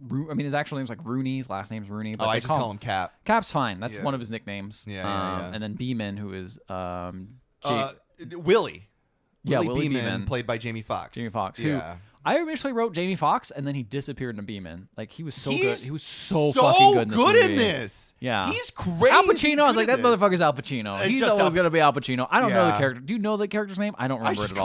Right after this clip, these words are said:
Speaker 2: called him Al Pacino.
Speaker 1: Exactly, same.
Speaker 2: <laughs> Yeah.
Speaker 1: But halfway through my notes, I changed it all to Beeman 'cause I'm like, "This guy's fucking
Speaker 2: He's
Speaker 1: Beeman. He's killing it."
Speaker 2: I know that everyone remembers him for, like,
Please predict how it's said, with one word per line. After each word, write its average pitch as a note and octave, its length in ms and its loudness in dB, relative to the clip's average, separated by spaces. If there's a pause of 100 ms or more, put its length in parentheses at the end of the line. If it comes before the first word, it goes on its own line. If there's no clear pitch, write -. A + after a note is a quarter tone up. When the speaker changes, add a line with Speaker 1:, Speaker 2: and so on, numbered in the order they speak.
Speaker 2:
called - 40 -2
him - 100 -8
Al - 80 6
Pacino. - 240 0
Speaker 1:
Exactly, C4+ 400 6
same. F4 300 4
Speaker 2:
<laughs> - 260 -2
Yeah. C#4 180 0 (180)
Speaker 1:
But G#3+ 200 4
halfway C4 380 2
through D4 120 -2
my B3 120 2
notes, F#4+ 260 0
I F#3 80 -2
changed B3 480 -2
it F#3+ 80 -2
all D#3+ 180 2
to F3 60 0
Beeman G#3 400 2
'cause B2+ 80 -6
I'm C#3+ 60 -4
like, D3+ 180 -4
"This A3+ 240 2
guy's D#3 380 0
fucking D#3+ 320 -8
Speaker 2:
He's A#3 260 -4
Speaker 1:
Beeman. A2 260 -4
He's B2+ 240 -10
killing G4 460 -2
it." C3 80 -2
Speaker 2:
I G#3+ 100 6
know A#3+ 240 4
that D#4 160 -6
everyone G#3+ 460 -2
remembers D3 360 -4
him C3+ 140 -4
for, C#3 140 -6
like, A2+ 240 -4